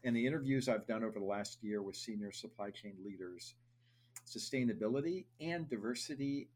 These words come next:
and inclusion are top of mind and front and center. The question I have is whether the energy around these topics is real.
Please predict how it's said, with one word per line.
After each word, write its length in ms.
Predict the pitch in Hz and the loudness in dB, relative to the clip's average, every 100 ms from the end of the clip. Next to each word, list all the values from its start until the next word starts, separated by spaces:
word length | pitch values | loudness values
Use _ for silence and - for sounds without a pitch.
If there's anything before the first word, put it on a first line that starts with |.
| _ _ _ _ - | _ _ _ _ -4
and 200 | 123 139 | -2 0
inclusion 720 | 131 123 - 180 156 98 - - | -2 -2 0 0 0 -6 -8 -8
are 100 | 104 | -8
top 360 | - 131 131 | -2 -2 0
of 100 | 131 | -4
mind 440 | 113 107 107 107 - | -2 -2 0 -4 -6
and 240 | 107 104 104 - | -8 -6 -6 -8
front 180 | 98 - | -10 -10
and 100 | - | -12
center. 300 | - 87 71 _ _ _ _ - - _ _ _ | -10 -10 -14 _ _ _ _ -20 -20 _ _ _
The 60 | - | -20
question 580 | - 220 196 - 147 127 | -8 -2 -2 -2 -2 -2
I 340 | 131 127 120 120 | 0 2 0 0
have 420 | 123 95 78 87 - - _ - _ - _ - | 0 0 -4 -12 -16 -20 _ -20 _ -20 _ -10
is 160 | 104 107 | -4 4
whether 300 | 131 160 135 | 4 4 2
the 220 | 123 - 123 | 0 0 -4
energy 580 | 180 185 143 139 139 - | -2 -4 -2 0 0 0
around 340 | 110 113 117 | -2 0 0
these 280 | 113 104 - - | 0 -2 -6 -6
topics 640 | 120 120 120 107 - - - _ _ _ - | -2 -2 -2 -6 -6 -10 -10 _ _ _ -6
is 220 | 113 92 90 | -4 -4 -2
real. 520 | 107 131 170 180 | 2 4 2 0